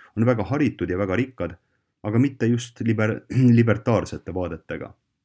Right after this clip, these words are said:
Ja nad kõik on kas teadmatuses või isegi pooldavad neid jube-, jubedaid arenguid. Ma pole kindel, miks ma ennast nende inimeste seltskonnas üldse niimoodi piinan. Mingis mõttes on see hullem, kui lugeda New York Timesi, Washington Posti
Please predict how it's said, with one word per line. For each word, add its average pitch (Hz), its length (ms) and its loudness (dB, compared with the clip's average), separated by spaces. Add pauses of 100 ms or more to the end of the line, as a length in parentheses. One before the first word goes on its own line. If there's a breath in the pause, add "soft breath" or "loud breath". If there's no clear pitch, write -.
(920)
Ja 104 100 0
nad 98 200 -2
kõik 151 260 0 (320 soft breath)
on 104 160 -2
kas - 160 -8
teadmatuses 95 800 -4 (460)
või 117 140 4
isegi 110 180 -2
pooldavad 85 640 0
neid 85 160 -8
jube-, 87 240 -8
jubedaid 87 440 -4
arenguid. 82 480 -10 (1400 loud breath)
Ma 120 80 2
pole 143 200 4
kindel, 87 400 2 (100)
miks 123 420 0
ma 85 100 -4
ennast 82 220 -8
nende 90 180 -2
inimeste 85 340 -2
seltskonnas 85 440 -6
üldse 101 240 -6
niimoodi 82 320 -8
piinan. 80 400 -8 (1040)
Mingis 123 320 2
mõttes 117 300 -2
on 98 60 -2
see 95 120 -4
hullem, 120 320 0
kui 98 240 0
lugeda 104 320 0
New 120 160 4
York 90 240 -2
Timesi, 98 400 -4
Washington 92 540 -4
Posti 104 480 -4